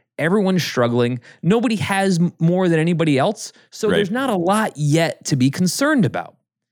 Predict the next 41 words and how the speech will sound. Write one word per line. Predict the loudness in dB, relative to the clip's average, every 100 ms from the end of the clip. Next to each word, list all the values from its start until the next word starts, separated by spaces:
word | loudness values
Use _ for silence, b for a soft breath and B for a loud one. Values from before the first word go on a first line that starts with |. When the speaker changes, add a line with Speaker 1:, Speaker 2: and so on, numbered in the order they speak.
| _
Speaker 2:
Correct. | -2 -2 0
Speaker 1:
Well, | -4
that | -4
changes | -2 0 0 0
pretty | -2 -2 -2
quickly. | -2 -4 -6 -20 _ _
Speaker 2:
Yeah, | 0 2 2
Speaker 1:
Fast | -2 -4
Speaker 2:
real | -2
Speaker 1:
forward | 0
Speaker 2:
fast. | 0 0
Speaker 1:
a |
few | -2
years, | 0 -2 -8 -18 _ -20 B B
right? | -2 -2 -6 B B B B
A | -6
few | -2 0
years | 2 2 0 0
in, | 0 0 -2 -6 b -8
the |
company | -2 -2 0 0
starts | 0 -2 -2
to |
do | 0 0
well. | 2 -2 -4 -12
We | -12
start | -10
to | -8
make | -6 -4
some | 0
money. | 0 0 -2 -12 _ -10
My | -2 -2
personal | -2 -2 -2 0 -4
compensation | -2 -4 -4 -4 -2 -4 -4
starts | -4 -2 -2
to | -2
go | 0
orders | 0 2 2 0
of | 0
magnitude | -2 -4 -4 -2 0
higher, | 0 -2